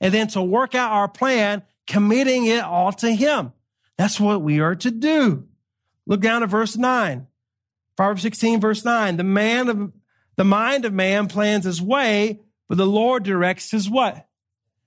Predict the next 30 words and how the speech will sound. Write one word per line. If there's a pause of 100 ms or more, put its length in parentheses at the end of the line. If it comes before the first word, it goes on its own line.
"Steps,"
his
steps. (260)
This
presupposes
that (200)
we
will
make
our
plans (120)
under
the
direction
of
God's
leadership. (540)
We
are
to
use
our
mind (200)
for
God's
glory
to
strategize
our
steps.